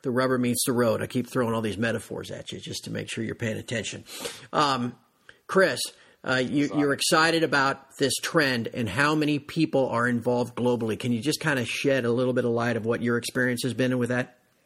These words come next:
Speaker 2: I'd love to, Craig. In fact, as you well know,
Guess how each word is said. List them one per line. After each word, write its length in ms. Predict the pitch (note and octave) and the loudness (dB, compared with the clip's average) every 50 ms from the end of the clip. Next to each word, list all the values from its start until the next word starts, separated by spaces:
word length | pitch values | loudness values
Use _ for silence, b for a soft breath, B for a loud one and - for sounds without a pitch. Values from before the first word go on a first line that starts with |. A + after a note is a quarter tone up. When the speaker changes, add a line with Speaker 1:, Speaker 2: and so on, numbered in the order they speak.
| _ _ _ _ _ _ _ _ _ _ _ - | _ _ _ _ _ _ _ _ _ _ _ 0
Speaker 2:
I'd 200 | D#3 F3 F3 D#3+ | 2 2 2 2
love 240 | E3+ E3+ F3 D3+ _ - | 0 -2 -2 -2 _ -8
to, 200 | C#3+ C3 A#2+ A2+ | -6 -6 -6 -6
Craig. 400 | - - C3+ B2+ B2 B2+ B2+ B2+ - B B B B B B B B B B B - - - | -8 -6 -4 -4 -2 -2 -4 -6 -8 B B B B B B B B B B B -20 -10 -6
In 200 | F3 E3 E3 D#3 | -4 -4 -4 -4
fact, 460 | - - F#3 F3 E3+ E3+ E3+ - - | 0 2 2 4 4 2 0 2 0
as 300 | F3 E3+ E3+ D#3 D3 D#3 | 0 2 2 0 0 -2
you 120 | G#3 A#3+ | -2 0
well 300 | A#3 A3+ G#3 G3 F#3 F3+ | 2 2 4 4 2 0
know, 520 | F3 F3 E3+ E3 D#3+ D#3+ D#3+ D#3+ D#3+ E3 | 0 -2 -2 -2 0 -2 -2 -4 -6 -8